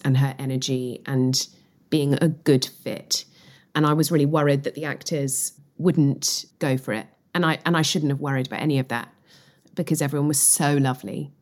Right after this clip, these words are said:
And I, I know everyone says it, but it really is true. It's a really lovely family. Yeah, it's so true. It's so true. And, and it's weird because it's all Archer's time. So because you record,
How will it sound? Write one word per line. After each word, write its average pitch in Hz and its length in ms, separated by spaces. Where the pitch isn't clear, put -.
And 147 140
I, 139 240
I 160 100
know 170 180
everyone 151 260
says 147 180
it, 135 140
but 147 80
it 127 120
really 147 240
is 139 140
true. 131 340
It's - 200
a 165 40
really 143 320
lovely 143 300
family. 135 500
Yeah, 131 220
it's 180 200
so 175 180
true. 135 480
It's - 160
so 156 180
true. 139 300
And, 165 260
and 190 300
it's 196 140
weird 214 260
because 190 200
it's - 140
all 170 200
Archer's 160 440
time. 135 340
So 139 180
because 165 380
you 175 100
record, 165 500